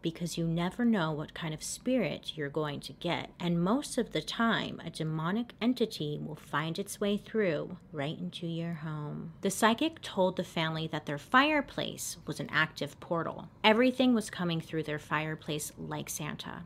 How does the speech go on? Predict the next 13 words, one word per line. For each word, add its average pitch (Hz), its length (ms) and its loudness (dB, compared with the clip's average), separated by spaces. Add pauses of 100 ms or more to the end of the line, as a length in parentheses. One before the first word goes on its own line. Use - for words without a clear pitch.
(140)
and 170 80 -4
just 185 240 -2
hanging 165 460 0
out, - 480 -2 (160)
feeding 190 400 2
on 151 140 -4
the 156 60 -8
family's 156 480 -6
energy, 156 600 -8 (500)
but - 140 -12
bringing 160 460 0
no 165 140 -2
gifts. - 640 -12